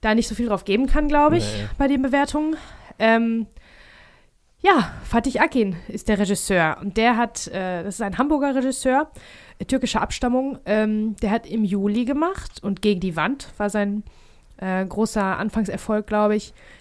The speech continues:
Speaker 1: Der Goldene Handschuh, äh, war Oscar nominiert für Aus dem Nichts mit Diane Krüger.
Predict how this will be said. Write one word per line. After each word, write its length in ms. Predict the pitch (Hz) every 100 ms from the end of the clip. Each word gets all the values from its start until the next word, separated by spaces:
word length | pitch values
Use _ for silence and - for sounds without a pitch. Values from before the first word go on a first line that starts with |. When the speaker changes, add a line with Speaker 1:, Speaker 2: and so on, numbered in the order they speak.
| -
Speaker 1:
Der 80 | 233
Goldene 320 | 254 240 170
Handschuh, 580 | 190 240 - 285 302 - - -
äh, 500 | 233 233 226 226 220 - _ _ - -
war 300 | 196 214 -
Oscar 300 | 311 - 294
nominiert 500 | 277 277 269 269 269
für 440 | - 226 226 -
Aus 180 | 226 -
dem 180 | 214 185
Nichts 440 | 226 320 - -
mit 160 | 226 214
Diane 300 | 220 208 208
Krüger. 340 | - 233 320